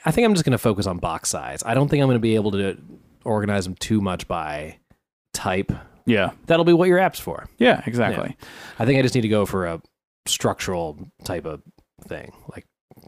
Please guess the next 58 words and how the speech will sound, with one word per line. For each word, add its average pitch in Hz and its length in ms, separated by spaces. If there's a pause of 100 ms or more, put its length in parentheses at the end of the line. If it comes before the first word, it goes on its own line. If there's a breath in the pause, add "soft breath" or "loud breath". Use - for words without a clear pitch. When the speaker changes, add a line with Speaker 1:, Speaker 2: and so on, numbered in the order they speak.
(200)
Speaker 1:
pleasing 107 300
to 95 80
the 92 80
eye, 87 340 (140)
just - 260 (100)
Speaker 2:
Make 151 240
it 139 100
work. - 340
Speaker 1:
Yes. - 400
Speaker 2:
Make 127 200
it 95 80
work. 104 240 (360 loud breath)
Speaker 1:
Yeah, 101 120
this 120 140
is 170 80
a 156 60
lot 139 180
like 117 140
the 113 100
Marie 107 260
Kondo 110 520
thing 113 360
where, 107 200
have 120 200
you 120 120
ever 147 120
watched 120 240
that 127 160
where 113 100
she's, 101 220
like, 104 140
telling 107 180
people 104 140
how 101 80
to 92 60
do 104 100
their 98 100
book 92 200
collection? 123 480
Speaker 2:
No, 107 280
I 101 100
haven't 101 180
watched 92 280
it. 101 240
Speaker 1:
Okay, 95 300
so 110 240
she's 117 240
like, 113 200 (160 soft breath)
"You 117 100
have 143 180
to 139 100
tap - 440
the 135 60
book 143 380 (240 loud breath)
to 120 140
wake 120 260
it 151 140
up." 156 360